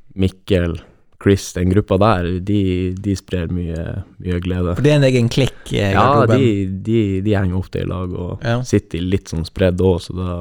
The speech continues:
Speaker 1: da får man med seg mye.
Speaker 2: Ja, man har spredd godsakeren
Speaker 1: Ja, ja,
Speaker 2: litt, ja.
Speaker 1: ja.
Speaker 2: Ja, og hva slags andre, eh, personligheter er det vanlig å ha i en garderobe da?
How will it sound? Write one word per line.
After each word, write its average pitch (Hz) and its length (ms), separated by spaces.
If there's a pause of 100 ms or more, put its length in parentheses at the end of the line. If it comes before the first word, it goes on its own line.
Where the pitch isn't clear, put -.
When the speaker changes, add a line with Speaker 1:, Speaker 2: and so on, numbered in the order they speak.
Speaker 1:
da 90 100
får 92 240
man 92 80
med 92 160
seg 92 160
mye. 90 240
Speaker 2:
Ja, 113 160 (100)
man 120 340
har 117 140
spredd 120 340
godsakeren 98 600
Speaker 1:
Ja, 95 80
ja, 98 100
Speaker 2:
litt, - 140
ja. 117 160
Speaker 1:
ja. 87 100 (280)
Speaker 2:
Ja, 185 140 (200)
og 165 260
hva 175 160
slags 160 180
andre, 170 280 (160)
eh, 120 160
personligheter 147 680
er 117 80
det 117 60
vanlig 120 200
å 127 40
ha 123 80
i - 20
en 120 80
garderobe 127 340
da? 113 120